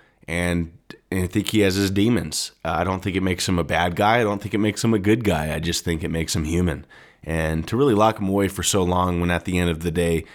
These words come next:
everyone's okay. He's paid his price. The guy's got aggressive cancer.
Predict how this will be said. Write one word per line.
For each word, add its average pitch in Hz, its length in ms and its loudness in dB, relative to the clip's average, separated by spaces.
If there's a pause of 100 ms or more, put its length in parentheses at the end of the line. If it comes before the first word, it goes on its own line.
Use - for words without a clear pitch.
(160)
everyone's 82 460 0
okay. 78 640 0 (260)
He's - 140 -8
paid 101 200 -2
his 87 140 -8
price. 90 420 0
The 95 80 -6
guy's 92 260 2
got 82 300 0
aggressive 85 460 0
cancer. 80 580 -2